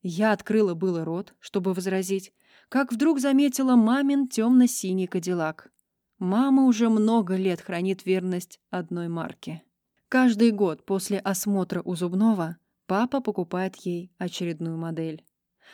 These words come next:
Он любит повторять, что для его благополучия важнее всего две вещи: здоровые зубы и уверенность в маминой безопасности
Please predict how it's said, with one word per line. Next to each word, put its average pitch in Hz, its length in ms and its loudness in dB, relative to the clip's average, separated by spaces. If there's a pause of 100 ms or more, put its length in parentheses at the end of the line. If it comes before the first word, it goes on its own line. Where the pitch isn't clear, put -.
(140)
Он 262 160 4
любит 302 360 2
повторять, 240 640 -4 (100)
что - 220 -4
для 269 180 0
его 220 300 2
благополучия 170 840 -4 (220)
важнее 214 440 4
всего 226 320 0
две 214 280 4
вещи: - 480 -6 (400)
здоровые 175 580 0
зубы 240 400 0 (340)
и 196 80 2
уверенность 185 680 2
в 175 100 -8
маминой 175 400 -2
безопасности 175 880 -6